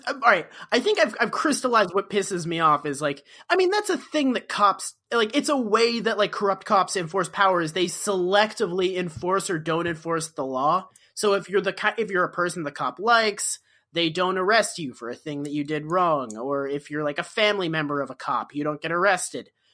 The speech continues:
So it's a way that cops have power. I think that's what pisses me off is, like, I always hate that he gets to decide whether or not a crime is a crime.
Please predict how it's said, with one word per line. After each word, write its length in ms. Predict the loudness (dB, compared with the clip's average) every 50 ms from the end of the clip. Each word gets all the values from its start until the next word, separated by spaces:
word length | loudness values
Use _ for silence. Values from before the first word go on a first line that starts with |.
| _ -8
So 220 | -2 0 2 4
it's 200 | 4 4 4 4
a 80 | 4 4
way 340 | 4 4 4 4 4 4 4
that 180 | 2 -2 -4
cops 360 | 0 2 2 2 2 0 -4
have 280 | -4 -2 -2 -2 -2 -4
power. 340 | -2 0 2 2 2 2 0 0
I 80 | 0
think 200 | 0 0 0 0
that's 220 | 0 0 0 0 -4
what 120 | -10 -6
pisses 360 | -4 -4 -4 -4 -4 -6 -6
me 160 | -4 -2 0
off 180 | 0 0 0 0
is, 120 | -4 -4
like, 180 | -4 -4 -4 -6 _ _ -20 -12 -6 -2
I 100 | 0 2
always 240 | 4 4 2 2 0
hate 400 | -2 -6 -6 -4 -4 -4 -4 -4
that 200 | -4 -4 -4 -6 -10
he 140 | -12 -10 -4
gets 320 | 0 0 0 0 0 -2
to 120 | -4 -4 -2
decide 760 | -2 -2 -2 -2 0 2 2 4 4 4 2 0 -2 -4 -2
whether 400 | -2 0 0 2 2 4 4 4
or 60 | 2
not 340 | 2 2 2 2 2 2 -2
a 60 | -8
crime 500 | -6 -8 -6 -2 0 0 2 0 0 -2
is 140 | -4 -4 -4
a 60 | -6
crime. 600 | -6 -6 -6 -2 -2 0 0 -2 -4 -10 -14 -18